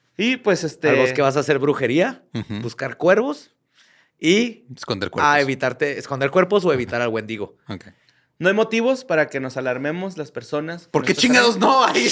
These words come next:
Speaker 3: arañas volando, güey.
Speaker 1: <laughs> Pero mira, a la luz de esto, la gente no debería embarcarse en el genocidio de arañas.
Speaker 3: Arañicidio.
Speaker 1: Ajá.
Speaker 2: Arañicidio.
Speaker 1: Todo lo que
Speaker 3: Arañicidio.
Speaker 1: esto lograría es la matanza innecesaria de un hermoso animal.
Speaker 2: Sí.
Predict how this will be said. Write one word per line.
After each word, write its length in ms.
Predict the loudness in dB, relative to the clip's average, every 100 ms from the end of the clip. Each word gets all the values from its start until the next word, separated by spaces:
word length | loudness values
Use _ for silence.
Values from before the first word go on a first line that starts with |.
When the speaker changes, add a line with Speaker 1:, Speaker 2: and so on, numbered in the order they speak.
| 4
Speaker 3:
arañas 500 | 6 4 4 2 4
volando, 540 | 2 4 2 4 4
güey. 280 | 4 0 -4
Speaker 1:
<laughs> 1000 | -18 -20 -20 -20 _ _ _ _ _ _
Pero 180 | 0 4
mira, 320 | 4 4 0 -12 -2
a 80 | 2
la 80 | 4
luz 180 | 4 4
de 160 | 4
esto, 260 | 4 2 2
la 100 | 2
gente 300 | 2 -2 0
no 60 | 2
debería 260 | 2 2
embarcarse 560 | 2 0 0 0 0 -2
en 80 | -6
el 80 |
genocidio 440 | -4 -6 -6 -4 -2
de 60 |
arañas. 500 | 0 0 -2 -6 -10 _ -6 4 6 6 0
Speaker 3:
Arañicidio. 760 | -2 0 0 -4 -4 -2 -2 -6
Speaker 1:
Ajá. 280 | -6 -6 -2
Speaker 2:
Arañicidio. 560 | -2 -2 -6 -6 -6
Speaker 1:
Todo 240 | 0 4 6
lo 80 | 4
que 60 |
Speaker 3:
Arañicidio. 80 | 2
Speaker 1:
esto 160 | 0 2
lograría 500 | 4 4 4 4 4
es 100 | 2
la 100 | 0
matanza 420 | 0 2 0 0
innecesaria 600 | -6 -6 -6 -4 -4 -6 -6
de 100 | -4
un 100 | -2
hermoso 300 | -4 -6 -6
animal. 340 | -6 -8 -10 _ _
Speaker 2:
Sí. 400 | 0 0 0 -12